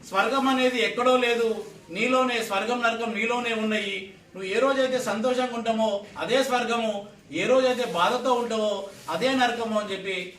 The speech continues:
భగవాన్ బుద్ధుడు చెప్పిండు. నిజంగా నూటికి నూరు శాతం వాస్తవం. ఇలా వేల కోట్ల రూపాయల ఆస్తిపాస్తులు ఉన్న వ్యక్తులు కూడా రాత్రిపూట గంట సరిగ్గా నిద్రపోలేనంత బాధలో, కష్టాల్లో ఉంటారు.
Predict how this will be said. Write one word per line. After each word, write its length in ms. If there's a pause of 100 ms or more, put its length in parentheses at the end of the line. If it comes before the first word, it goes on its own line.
(160)
భగవాన్ 360
బుద్ధుడు 280
చెప్పిండు. 360 (180)
నిజంగా 360
నూటికి 300
నూరు 160
శాతం 300
వాస్తవం. 420 (440)
ఇలా 160
వేల 260
కోట్ల 280
రూపాయల 300
ఆస్తిపాస్తులు 680
ఉన్న 120
వ్యక్తులు 400
కూడా 400 (320)
రాత్రిపూట 480
గంట 260
సరిగ్గా 400
నిద్రపోలేనంత 960 (240)
బాధలో, 600
కష్టాల్లో 420
ఉంటారు. 340